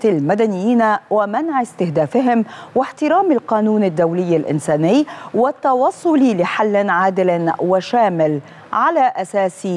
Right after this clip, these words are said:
حل الدولتين، إلى جانب تجنب انزلاق المنطقة إلى حلقة مفرغة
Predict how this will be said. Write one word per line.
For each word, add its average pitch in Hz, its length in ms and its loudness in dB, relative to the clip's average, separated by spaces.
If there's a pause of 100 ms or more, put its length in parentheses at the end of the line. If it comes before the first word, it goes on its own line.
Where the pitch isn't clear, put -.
(220)
حل 180 340 -4
الدولتين، 151 840 -2 (440)
إلى 170 220 2
جانب 180 500 0 (340)
تجنب 214 640 0
انزلاق 165 800 0
المنطقة 330 720 0 (340)
إلى 185 300 2
حلقة 220 800 -2 (100)
مفرغة 180 880 0